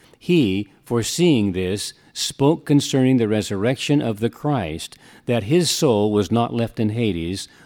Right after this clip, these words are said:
nor did his flesh see corruption." So Peter says, "Hey guys, look, here's David's tomb. You know David died. You know he's buried.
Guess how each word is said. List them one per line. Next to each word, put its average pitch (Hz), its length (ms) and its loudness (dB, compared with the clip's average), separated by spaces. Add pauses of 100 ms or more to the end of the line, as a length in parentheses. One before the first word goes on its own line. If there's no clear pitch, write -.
(100)
nor 107 180 0
did 95 160 -2
his 113 180 -2
flesh 80 540 -8
see - 240 -6
corruption." 80 680 -10 (880)
So 160 120 -2
Peter 175 260 4
says, 131 240 -4
"Hey 127 140 -2
guys, 85 440 -8
look, 76 240 -10 (340)
here's 135 220 -2
David's 127 340 -2
tomb. 107 400 -4
You 117 140 0
know 117 180 2
David 120 460 -4
died. 95 400 -6
You 104 80 -2
know 104 160 0
he's 123 180 -2
buried. 101 640 -4